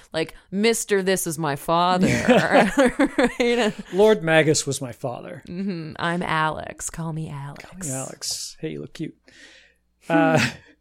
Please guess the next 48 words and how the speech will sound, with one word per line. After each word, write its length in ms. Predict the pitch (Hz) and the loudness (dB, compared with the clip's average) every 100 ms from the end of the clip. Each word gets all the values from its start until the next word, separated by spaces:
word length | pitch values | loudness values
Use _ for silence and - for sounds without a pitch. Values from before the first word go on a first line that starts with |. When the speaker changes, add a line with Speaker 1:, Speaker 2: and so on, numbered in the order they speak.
| _ | _
Speaker 2:
<laughs> 400 | _ _ _ _ | _ _ _ _
then 180 | 175 208 | 4 6
we 100 | 226 | 6
see 380 | - 214 208 202 | 2 0 2 2
basically 500 | 190 208 208 240 220 | 4 2 2 2 2
a 60 | |
montage 760 | 185 175 196 - 170 180 - - - - | 4 0 2 2 2 0 -6 -12 -14 0
of 420 | 165 160 135 - - | 2 2 0 -12 -4
Alex 380 | 165 175 175 | 0 0 -2
having 260 | - 156 160 | -4 -4 -4
to 100 | 151 | -6
deal 320 | 139 151 170 170 | -4 0 0 2
with 200 | 143 - | 0 -2
this. 240 | 135 120 | -8 -6
Nineteen 280 | 143 131 135 | -6 -6 -4
seventy, 480 | - 180 175 165 151 _ _ _ - | 0 0 0 -4 -8 _ _ _ -10
uh, 260 | 131 127 | -10 -10
nineteen 280 | 139 131 - | -12 -12 -12
seventy-two, 720 | - 135 127 170 165 160 156 | -10 -10 -10 -6 -2 -2 -4
Speaker 1:
He 100 | 147 | -6
stops 320 | 202 - 170 131 | -6 0 0 0
Speaker 2:
seventy-eight. 100 | 139 | 0
Speaker 1:
reading 400 | 180 180 175 170 | 0 0 0 0
books 220 | 170 160 | -2 -4
about 200 | 170 156 | -2 -2
magic. 520 | 160 202 202 190 190 185 | 0 0 -2 -2 -4 -4
He's 160 | 160 | -8
Speaker 2:
Mm-hmm. 100 | 120 | -4
Speaker 1:
only, 580 | 165 165 160 160 156 151 - _ _ | -4 -2 -4 -4 -6 -8 -14 _ _
he's 180 | - 180 | -10 -6
only 240 | 175 175 | -4 -4
writing 320 | 165 160 160 160 | -2 -2 -2 -4
memoirs 440 | 156 156 151 156 | -4 -2 -2 -2
of 60 | 156 | -8
his 160 | 147 | -12
father 420 | - 165 160 165 | -2 0 0 0
and 80 | 160 | -4
going 140 | 151 147 | -4 -6
through 80 | |
his 80 | 147 | -8
father's 320 | - 147 147 143 | -8 -8 -6 -6
letters, 340 | 151 165 160 | -4 -2 -4
but 100 | - | -6
he's 120 | 151 | -6
also 380 | 151 151 - 156 | -4 -4 -4 -4
obviously, 480 | - 147 165 - 147 | -2 -4 -4 -6 -8
like, 180 | 139 139 | -8 -8
very 460 | 147 147 147 143 | -6 -6 -4 -8